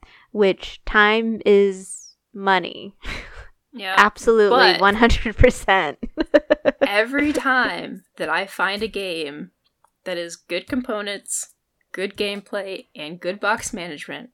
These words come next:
Speaker 2: I'm, I'm like, "Somebody earned their paycheck." <laughs>
Speaker 1: Oh, yeah. And then, like, that's the game that you're gonna be more willing to take off the shelf. It's a game that you're gonna be more willing to, like, show people. But that's, like, kind of like a five-star game.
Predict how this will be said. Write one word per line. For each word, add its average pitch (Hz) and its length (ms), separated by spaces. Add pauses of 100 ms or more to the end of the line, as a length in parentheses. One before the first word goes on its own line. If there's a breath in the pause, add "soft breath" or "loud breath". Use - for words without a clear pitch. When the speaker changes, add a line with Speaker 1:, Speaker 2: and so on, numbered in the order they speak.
(160)
Speaker 2:
I'm, 180 380 (200)
I'm 170 200
like, 165 340
"Somebody 196 640
earned 170 220
their 165 100
paycheck." - 520 (120)
<laughs> - 100
Speaker 1:
Oh, 269 140
yeah. 214 380
And 190 180
then, 202 100
like, 202 200
that's 214 260
the 240 100
game 214 220
that 190 120
you're 208 200
gonna 220 180
be 202 160
more 190 300
willing 196 360
to - 100
take 185 280
off 190 200
the 196 100
shelf. 170 580
It's 190 200
a 190 60
game 185 260
that 180 160
you're 190 140
gonna 196 200
be 185 120
more 180 300
willing 190 400
to, - 140
like, 170 300 (320 soft breath)
show 202 240
people. 190 320
But 190 180
that's, 196 380
like, 185 540 (440 soft breath)
kind 208 240
of 208 80
like 185 320
a 180 460 (400)
five-star 180 840
game. 180 640